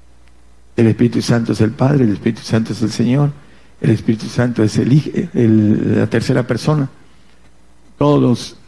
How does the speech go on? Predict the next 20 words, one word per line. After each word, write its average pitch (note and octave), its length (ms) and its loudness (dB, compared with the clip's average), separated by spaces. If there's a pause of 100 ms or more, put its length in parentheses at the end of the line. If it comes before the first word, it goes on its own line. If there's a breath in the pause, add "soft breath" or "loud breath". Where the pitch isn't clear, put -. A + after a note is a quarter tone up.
(180)
ángeles C#3 480 2
son B2+ 240 2
espíritus B2 760 0 (640)
y - 120 -20
son A2 200 -20
santos. C#3+ 500 -2 (400 soft breath)
No B2 100 0
quiere C#3 200 4
decir C3 280 6
que A#2+ 140 2
sean C3 240 0
espíritus B2+ 540 0
que A#2+ 80 0
no A2+ 120 0
tengan A2+ 520 0 (760 soft breath)
cuerpo. C3+ 360 4
El G2+ 80 -2
Señor A#2 200 2
tiene A#2+ 240 2
cuerpo. C#3 400 -2